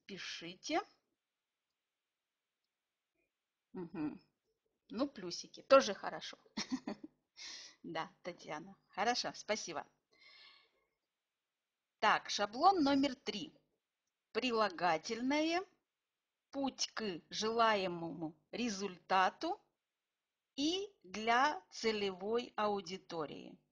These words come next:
Например, быстрый путь к уникальному стильному образу для женщин, э, плюс сорок.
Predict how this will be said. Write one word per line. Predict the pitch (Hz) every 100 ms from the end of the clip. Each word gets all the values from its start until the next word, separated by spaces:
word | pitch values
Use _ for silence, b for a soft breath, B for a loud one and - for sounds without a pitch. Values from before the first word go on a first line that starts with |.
| _ _
Например, | 202 214 226 226 202 156 104 - _ _ _ _ _
быстрый | 196 185 214 190 - 302 359 554 _ _ _ _ _ _ _
путь | - 208 214 - - - _ _ _ _ _ _ _ _ _ _ _ -
к |
уникальному | 240 233 226 - 262 311 294 277 262 254 262
стильному | - - - 247 269 262 254 240 240 - -
образу | 233 240 240 240 233 220 - -
для | 190 190
женщин, | 190 214 254 262 - 254 240 - _ _ _ _ _ _ _ _ _ _ 180
э, | 175 165 160 - - - - - -
плюс | 226 247
сорок. | - 175 147 - - -